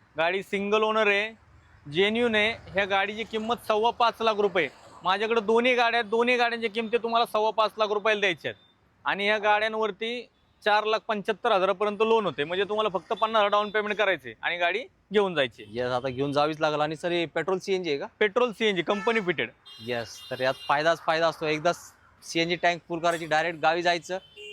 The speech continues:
Speaker 2: गावी फिरायचं आणि अर्धा रस्ता परत येऊ शकता, एवढा चांगला मायलेज या गाड्यांना असतो. मित्रांनो, सरांकडे स्पेशल गाडी आली आहे. हो, ही गाडी मार्केटमध्ये खूप रेअरली भेटते, कारण शौकीन लोकच हे गाड्या घेतात.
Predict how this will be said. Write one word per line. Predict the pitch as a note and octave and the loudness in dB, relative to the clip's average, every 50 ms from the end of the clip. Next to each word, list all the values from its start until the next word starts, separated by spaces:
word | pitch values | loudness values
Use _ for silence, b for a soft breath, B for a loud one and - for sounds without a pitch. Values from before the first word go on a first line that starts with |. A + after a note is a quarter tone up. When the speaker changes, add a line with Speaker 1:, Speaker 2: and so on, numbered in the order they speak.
| - B2 | -4 0
Speaker 2:
गावी | C#3 D3+ E3+ F#3+ | 2 2 2 2
फिरायचं | F#3 E3+ F#3+ F#3 F#3 F#3+ E3 F#3+ | 2 2 2 2 2 2 2 0
आणि | F3+ F3+ F#3+ | 0 0 0
अर्धा | - D#3 D#3+ E3 E3 F#3 F3+ | 2 2 2 2 2 2 2
रस्ता | F3+ F3 - G3 | 2 2 0 -2
परत | F#3 - - - - F#3 E3+ | -4 0 0 0 0 2 0
येऊ | F3+ F3 | -2 -2
शकता, | E3 E3+ D3+ - F3+ | -2 -6 -6 -4 -2
एवढा | E3+ E3 E3+ F3+ | -2 0 0 -2
चांगला | F3 E3+ D#3+ D#3+ E3+ E3 | -2 -4 -4 -2 -2 0
मायलेज | D#3+ D#3+ D#3 E3+ E3 D#3 | 0 0 -2 -2 0 0
या | D3+ | 0
गाड्यांना | D3+ D3 C#3+ C#3+ C#3 D3+ F3+ A#3 - _ - - - - | 2 2 0 0 -2 -2 -6 -10 -14 _ -20 -20 -6 -4
असतो. | C4 A3+ - A#2 G#2+ - B2 - - | -4 -4 -4 -8 -12 -12 -14 -12 -8
मित्रांनो, | C3 D#3 E3 A#3+ A#3+ B3 B3 A#3+ A#3+ A3 F3 C#3 - - - | -8 -6 -2 0 -2 0 0 0 -2 -2 -2 -6 -8 -6 -2
सरांकडे | - E3+ G3+ G#3+ G#3+ A#3 A3+ | -2 -2 0 0 0 0 0
स्पेशल | - - A3 G#3+ F#3+ A#3+ A3+ | 0 0 0 2 2 4 4
गाडी | A#3 A3+ A3+ A3+ | 4 4 4 2
आली | A#3 G#3+ G#3 | 2 2 2
आहे. | F#3+ D3 | 2 0
हो, | B2+ C3 F3 G3 F#3+ D#3 B2 | 0 2 4 4 4 4 2
ही | A#2+ B2+ D3 F3+ | -2 -2 0 2
गाडी | F#3 G3+ G#3 G#3+ | 2 2 2 2
मार्केटमध्ये | G3+ G3+ G3 F#3+ - G#3+ G3+ A3 G#3 A3 G#3 - _ _ _ | 2 2 0 0 -2 -2 -2 0 0 0 -2 -4 _ _ _
खूप | - A#3 A3 - _ - | -4 -4 -4 -4 _ -4
रेअरली | D#3 D#3 F3+ F#3+ G3 A3 | 0 0 0 2 2 0
भेटते, | G#3+ G#3 G#3 F#3+ - G#3+ G#3 | 2 2 0 0 0 -2 0
कारण | F#3 G3+ G3+ G3 G#3 G#3 A3 - _ _ _ _ _ _ _ _ _ - | 2 4 4 4 2 -2 -6 -12 _ _ _ _ _ _ _ _ _ -2
शौकीन | - F#3 F#3 F3 A#3+ A3 | 0 0 0 0 0 2
लोकच | A3 A3 G#3 A#3 A#3 - A3 | 2 2 2 0 0 2 2
हे | G#3 | 2
गाड्या | G3 G3+ G3+ G#3+ G#3 | 2 2 2 2 2
घेतात. | F3 F#3 E3+ - E3 | 2 0 2 2 0